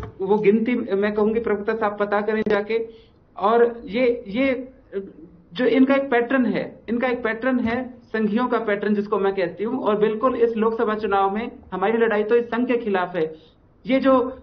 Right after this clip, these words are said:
अ, ये जो यहाँ हरियाणा के अंदर scene हो रहे हैं ना, मुख्यमंत्री बदल दिया, सरकार, अ, अ, बदलाव कर दिए, ये सिर्फ कठपुतलियां बदली जा रही हैं। सरकार हरियाणा की पिछले दस साल से,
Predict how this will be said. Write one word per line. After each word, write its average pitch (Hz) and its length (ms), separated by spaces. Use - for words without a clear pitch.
अ, 220 140
ये 233 180
जो 247 80
यहाँ 233 380
हरियाणा 196 380
के 262 120
अंदर 247 220
scene 233 240
हो 208 140
रहे 202 120
हैं 214 60
ना, 262 360
मुख्यमंत्री 220 560
बदल 202 260
दिया, 196 280
सरकार, 202 320
अ, 190 220
अ, 185 120
बदलाव 214 640
कर 214 180
दिए, 185 400
ये 254 140
सिर्फ 285 400
कठपुतलियां 247 600
बदली 190 280
जा 180 160
रही 220 180
हैं। 285 320
सरकार 233 420
हरियाणा 202 400
की 214 180
पिछले 220 340
दस 214 280
साल 208 180
से, 214 300